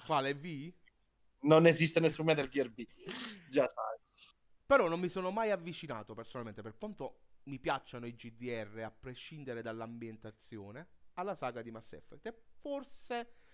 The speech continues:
Speaker 1: se non sono ancora troppo infognato da ca-, cacciare mostri, potrebbe essere un gioco che mi interessa recuperare, visto che c'è la possibilità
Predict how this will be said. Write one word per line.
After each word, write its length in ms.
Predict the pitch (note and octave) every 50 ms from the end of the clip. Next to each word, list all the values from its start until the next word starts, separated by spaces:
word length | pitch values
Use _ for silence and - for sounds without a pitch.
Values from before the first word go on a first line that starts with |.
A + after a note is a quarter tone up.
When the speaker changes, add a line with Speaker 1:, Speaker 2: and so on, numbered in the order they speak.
| - -
Speaker 1:
se 140 | - G#3+ G#3+
non 180 | G#3+ G3 F3+
sono 180 | - F#3+ F3+ E3
ancora 320 | D#3 D3+ D3+ E3 D#3 D3 C#3
troppo 260 | D3 D#3 D#3 D#3 D#3
infognato 540 | D3 C#3 - C#3 C#3 C#3+ C#3 C3+ C3+ C3+ A#2+
da 120 | B2 A#2+
ca-, 160 | - C3+ C3
cacciare 420 | - - B2+ - - C#3 B2 B2 A#2+
mostri, 540 | B2 A#2 A#2+ A#2 - - - D#3+ G3 G3 - - - _ _ _ _ _ _ -
potrebbe 560 | _ - C#4 C4+ - A3 G3+ F#3+ F3 D#3 D#3 D#3
essere 440 | E3 D#3+ D#3 D#3+ - - D3 C#3 C#3+
un 220 | C#3 C#3 C#3+ D3 D3
gioco 280 | D3 D#3+ D3+ C#3+ C#3+ B2+
che 120 | C3+ B2+
mi 80 | B2+ B2+
interessa 460 | B2+ B2 B2+ B2 B2 A#2+ - - A#2+
recuperare, 640 | A#2 A2+ - A2+ G#2 A2 G#2+ G2 F#2 G2 G#2+ G#2+ A2+
visto 260 | A#2 A#2+ - - A#2+
che 160 | - A#2 A2
c'è 120 | G#2 - A2
la 60 | A2
possibilità 720 | _ _ - A#2 - - A#2 A#2 A#2+ A#2+ A#2 B2 A#2+